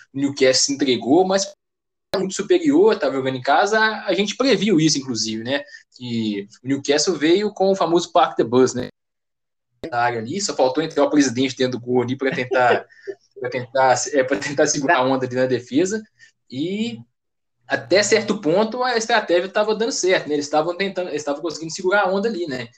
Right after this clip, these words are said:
É, defensivamente, mas o que não deu, né? Acabou que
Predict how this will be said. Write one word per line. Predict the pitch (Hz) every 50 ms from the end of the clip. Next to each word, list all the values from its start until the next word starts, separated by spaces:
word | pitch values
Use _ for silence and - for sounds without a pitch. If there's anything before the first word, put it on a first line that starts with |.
| _ _ -
É, | 117 120 117
defensivamente, | 113 123 120 131 123 - - 120 127 117 107 110 131 160 180 185 180 165 - - - - 226 220 _ _ _ _ _ _
mas | 127 123 127 131 147 175 190 196 196 190 185 - - _ _ _ _ _ _ -
o | 190
que | 185 - 202 202 208 208 208 196
não | 190 202 226 226
deu, | - 262 - 165 151 131
né? | 135 139 131
Acabou | 123 139 127 117 117 123 127
que | 127 - 208 220 185 175 147 120 107 98 98